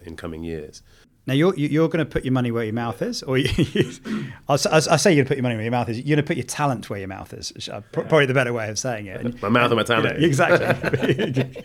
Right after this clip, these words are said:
Speaker 2: <laughs> Connect up the mouth and talent. That'd be a nice thing. There we go. You know, and, and, and you, you're making a big decision 'cause you're leaving the, the warm embrace
Speaker 1: Oh,
Speaker 2: of
Speaker 1: the
Speaker 2: W P P
Speaker 1: security and the
Speaker 2: and the
Speaker 1: lovely family
Speaker 2: security
Speaker 1: feeling,
Speaker 2: and, you
Speaker 1: yeah.
Speaker 2: know, all that kind of thing.
Speaker 1: Ten years.
Speaker 2: And you, and you're gonna, you know,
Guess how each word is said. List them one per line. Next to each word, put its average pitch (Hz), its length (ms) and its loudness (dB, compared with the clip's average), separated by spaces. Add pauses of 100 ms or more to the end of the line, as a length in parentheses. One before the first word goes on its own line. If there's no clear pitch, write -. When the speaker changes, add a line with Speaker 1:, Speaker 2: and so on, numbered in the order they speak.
Speaker 2:
<laughs> 135 80 -16
Connect 165 320 0
up 147 80 2
the 123 60 -4
mouth 123 200 -2
and 113 80 -6
talent. 117 240 0 (520)
That'd 135 160 2
be 147 60 6
a 135 40 4
nice 123 260 4
thing. 117 140 -4 (220)
There 117 140 0
we 113 100 -4
go. 107 100 -4 (180)
You 151 100 2
know, 117 120 0 (220)
and, 135 180 -4
and, 143 300 -2
and 139 100 2
you, 127 140 2
you're 139 100 0
making 147 220 2
a 120 40 -2
big 165 120 2
decision 120 280 -4
'cause 107 100 -10
you're 120 100 2
leaving 131 380 2
the, 117 180 0
the 113 160 -6
warm 127 340 4
embrace 110 460 2
Speaker 1:
Oh, 98 100 2
Speaker 2:
of 92 60 -2
Speaker 1:
the 127 100 0
Speaker 2:
W 110 180 -2
P - 20 -
P 113 40 0
Speaker 1:
security 107 300 2
and 165 100 8
the 160 80 6
Speaker 2:
and 156 80 6
the 143 100 4
Speaker 1:
lovely 110 200 0
family 113 340 2
Speaker 2:
security 135 300 2
Speaker 1:
feeling, 123 220 2
Speaker 2:
and, 120 60 -2
you 110 60 -4
Speaker 1:
yeah. - 60 0
Speaker 2:
know, 127 180 0
all 131 80 0
that 127 140 -2
kind 120 160 -6
of 117 80 -8
thing. 202 160 0
Speaker 1:
Ten 104 100 -4
years. 101 380 -6
Speaker 2:
And 135 140 6
you, 131 140 0
and 135 140 4
you're 131 60 4
gonna, 127 360 2
you 135 100 -4
know, 101 180 -6